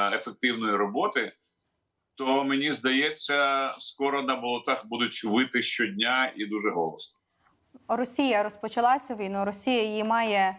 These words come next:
Speaker 2: завершити. А вони що думали, що ми будемо сидіти, складемо руки і будемо чекати? Так воно не працює. Я думаю, що для них це точно ця спецоперація, е, це шок. Е, як ви думаєте, наскільки ця спецоперація "Паутина"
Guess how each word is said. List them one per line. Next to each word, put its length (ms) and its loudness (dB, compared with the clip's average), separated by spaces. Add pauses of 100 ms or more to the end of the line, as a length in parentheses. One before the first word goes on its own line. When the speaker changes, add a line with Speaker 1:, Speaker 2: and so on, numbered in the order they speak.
(140)
Speaker 2:
завершити. 1000 0
А 120 2
вони 260 0
що 200 0
думали, 280 -4
що 160 -8
ми 100 2
будемо 340 0
сидіти, 400 -4
складемо 500 0
руки 240 -2
і 40 0
будемо 360 -2
чекати? 460 0
Так 220 0
воно 180 0
не 160 4
працює. 520 -2 (260)
Я 240 4
думаю, 380 -2
що 160 -2
для 140 2
них 160 0
це 100 -4
точно 360 0
ця 160 0
спецоперація, 960 2 (320)
е, 220 4
це 120 4
шок. 460 0 (300)
Е, 260 4
як 280 0
ви 160 2
думаєте, 420 0
наскільки 480 0
ця 140 2
спецоперація 720 0
"Паутина" 680 2